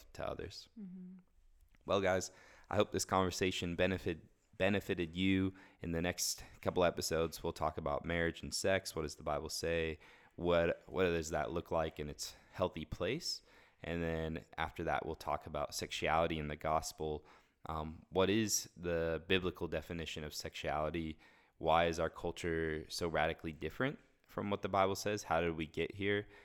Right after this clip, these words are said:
Speaker 1: And then how do we as Christians live in a,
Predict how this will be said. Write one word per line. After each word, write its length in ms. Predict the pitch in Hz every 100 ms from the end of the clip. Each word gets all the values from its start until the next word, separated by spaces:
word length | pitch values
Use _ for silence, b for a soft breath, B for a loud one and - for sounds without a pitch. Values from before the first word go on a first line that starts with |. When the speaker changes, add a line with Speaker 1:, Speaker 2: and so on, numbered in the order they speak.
| B -
Speaker 1:
And 120 | 85
then 100 | 82
how 320 | - 101 104
do 80 | 98
we 180 | 90 87
as 120 | -
Christians 640 | - 90 - - 85 80 -
live 800 | 76 87 98 98 87 82 80 - b b b b -
in 360 | 90 90 87 87
a, 360 | 85 85 82